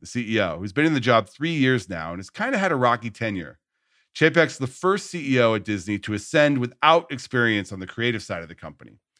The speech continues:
He was a parks executive, consumer products and such. And he's had a lot on his plate. Pandemic essentially shut down most of the company.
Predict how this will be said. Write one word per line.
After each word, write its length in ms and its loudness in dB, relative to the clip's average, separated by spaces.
He 60 -10
was 100 -8
a 40 -6
parks 320 -2
executive, 720 -6
consumer 340 -8
products 440 -6
and 100 -18
such. 380 -12
And 80 4
he's 100 4
had 120 10
a 40 10
lot 280 10
on 100 8
his 120 0
plate. 340 0
Pandemic 460 8
essentially 420 2
shut 260 4
down 200 4
most 200 0
of 60 -20
the 80 -12
company. 520 0